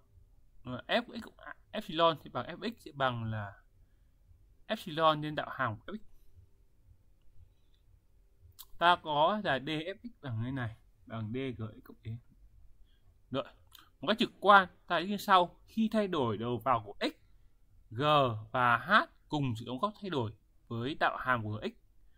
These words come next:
và đạo hàm của H theo X ở đầu ra. Đối với quy tắc tính phức tạp hơn một chút, đích là phù hơn và đòi hỏi quan sát mới khi xử lý các biểu thức này. Đầu sao?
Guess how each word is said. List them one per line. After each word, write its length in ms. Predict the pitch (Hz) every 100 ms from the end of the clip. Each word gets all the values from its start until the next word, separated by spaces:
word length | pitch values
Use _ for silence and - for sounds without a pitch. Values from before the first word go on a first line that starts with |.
| _ - - - -
và 640 | 117 113 113 113 113 107 - _ _ _ _ _ _ - _
đạo 160 | 147 127
hàm 180 | 131 110
của 140 | 104 -
H 60 | 190
theo 260 | 247 202 247
X 140 | 254
ở 60 | 110
đầu 160 | 104 98
ra. 340 | 147 151 - - _ _ _ _ _ _ _ _ - - - _ - -
Đối 340 | 151 156 175
với 160 | 175 190
quy 180 | - 233
tắc 220 | 392 -
tính 220 | 175 202 226
phức 100 | -
tạp 160 | 160 -
hơn 500 | - 208 220 214 185 -
một 120 | 117 -
chút, 260 | - 285 - - - _ - -
đích 220 | 202 -
là 60 | 156
phù 80 | 123
hơn 320 | 151 175 139
và 100 | 127
đòi 120 | 120 117
hỏi 160 | 123 -
quan 180 | 165 165
sát 180 | 226 - - _ _ -
mới 340 | - 143 143 208
khi 100 | 208
xử 240 | - 107 95
lý 160 | 110 113
các 80 |
biểu 300 | 170 131 98 -
thức 160 | 226
này. 220 | 170 139 110 - - - - _ - - - -
Đầu 160 | - 113
sao? 220 | 127 107